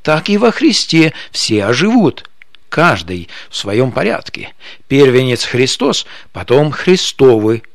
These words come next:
в пришествии Его". Друзья, установлен порядок воскресения. Как прес-, как прекрасно, друзья,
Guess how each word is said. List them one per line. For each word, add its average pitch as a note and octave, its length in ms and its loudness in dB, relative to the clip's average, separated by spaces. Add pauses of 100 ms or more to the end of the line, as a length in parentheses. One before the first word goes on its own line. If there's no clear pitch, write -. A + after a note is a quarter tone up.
(280)
в - 120 -20
пришествии G#2 800 -8 (160)
Его". F#2 360 -12 (880)
Друзья, B2+ 320 0
установлен C#3+ 760 -2
порядок B2 720 -8
воскресения. D#2+ 960 -12 (500)
Как - 240 -10
прес-, C#3 300 -6 (260)
как E3+ 220 -8
прекрасно, G2+ 640 -6
друзья, F2+ 440 -4